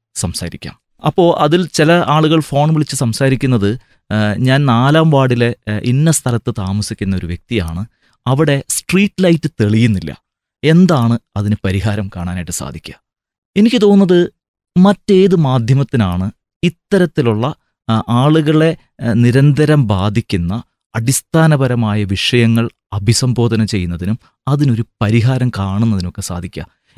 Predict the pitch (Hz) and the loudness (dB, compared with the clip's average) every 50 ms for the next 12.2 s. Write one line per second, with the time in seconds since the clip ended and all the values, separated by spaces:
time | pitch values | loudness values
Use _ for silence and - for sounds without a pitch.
0 | - 151 175 190 180 - 180 147 143 156 160 170 165 - 165 160 160 151 - 160 | -4 0 0 0 0 0 0 2 2 4 4 2 2 0 0 -2 -2 -2 -2 -2
1 | 156 151 143 127 113 127 131 95 - 120 113 - - 120 123 143 151 156 147 - | 0 0 2 0 0 -2 -2 -4 -4 -4 -4 0 0 2 2 4 2 2 2 2
2 | 139 127 120 120 127 127 123 123 120 123 113 101 107 139 - - _ _ _ _ | 0 0 2 2 0 2 2 2 2 2 2 2 0 -2 -4 -10 _ _ _ _
3 | _ _ - 120 107 117 113 113 107 120 - - 160 - 131 107 90 85 90 90 | _ _ -2 0 2 2 4 4 4 4 2 0 -2 0 0 -2 -2 -2 -4 -6
4 | 92 - - _ _ _ _ _ 98 101 104 - - 110 117 107 127 135 127 110 | -8 -10 -14 _ _ _ _ _ -4 -4 -4 -4 -4 -4 0 2 2 2 2 0
5 | 107 101 110 131 151 160 - 135 113 117 107 139 135 143 - - 135 135 123 127 | 0 2 2 2 2 2 2 2 2 2 2 2 2 2 0 0 -2 -2 0 -2
6 | 123 117 113 107 92 95 107 101 - 101 95 98 110 139 151 - _ - 98 98 | -2 -2 -2 -2 -2 -4 -4 -4 -4 -4 -4 -4 -4 -4 -6 -8 _ -8 -6 -4
7 | 95 92 90 90 90 90 92 92 92 92 - - - - - 107 107 107 123 120 | -4 -4 -4 -6 -6 -6 -6 -6 -6 -6 -8 -12 -18 -6 -2 -2 0 2 2 2
8 | 127 127 131 131 131 113 104 98 101 - _ - 123 123 117 110 98 90 92 110 | 2 0 0 0 -2 -2 -2 -4 -4 -6 _ -2 -2 0 0 0 0 0 -2 -2
9 | 143 - - _ _ _ 95 92 90 - _ _ _ 156 160 170 151 - 127 107 | -4 -6 -12 _ _ _ -10 -10 -10 -12 _ _ _ 2 2 2 2 0 -2 -2
10 | 101 101 98 95 - _ _ 85 85 82 - _ 95 98 101 95 - - 71 76 | -2 -4 -6 -8 -12 _ _ -12 -12 -12 -10 _ -6 -6 -4 -6 -6 -8 -12 -14
11 | - - _ _ _ _ _ _ _ _ - 185 180 190 196 214 196 180 175 185 | -14 -16 _ _ _ _ _ _ _ _ -4 0 0 0 0 0 2 2 4 4
12 | 185 196 147 | 4 4 4